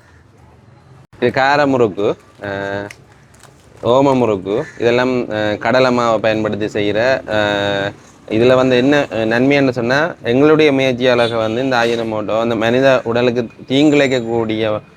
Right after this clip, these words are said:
வாரான, அஹ், இதுகளை வந்து கலப்படங்களை வந்து செய்ய மாட்டார்கள். இது வந்து பகோடா, அஹ், இது சன் மி-, அஹ்,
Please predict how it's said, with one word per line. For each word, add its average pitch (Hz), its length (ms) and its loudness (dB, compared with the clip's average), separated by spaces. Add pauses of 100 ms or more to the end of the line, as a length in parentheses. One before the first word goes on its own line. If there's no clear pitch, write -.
(160)
வாரான, 110 380 0 (520)
அஹ், 98 140 -2
இதுகளை 113 400 0
வந்து 104 180 0
கலப்படங்களை 117 580 0
வந்து 107 180 -2
செய்ய 113 260 0
மாட்டார்கள். 95 540 -2 (380)
இது 113 220 2
வந்து 127 200 2
பகோடா, 120 640 2 (260)
அஹ், 104 320 -4 (600)
இது 113 120 -2
சன் 131 360 0 (400)
மி-, 110 280 -4 (160)
அஹ், 104 680 -4